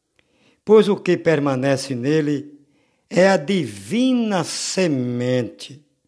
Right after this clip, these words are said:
Ora, esse não pode viver pecando, porque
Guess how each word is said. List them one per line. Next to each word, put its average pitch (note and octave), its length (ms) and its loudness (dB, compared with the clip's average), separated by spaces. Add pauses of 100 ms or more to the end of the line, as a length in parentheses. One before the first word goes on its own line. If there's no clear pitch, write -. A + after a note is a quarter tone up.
(600)
Ora, C3 520 0 (1080)
esse G#3+ 380 4
não E3+ 160 0
pode D#3 360 0
viver D3 580 -4
pecando, D#3 800 -4 (880)
porque D3+ 760 2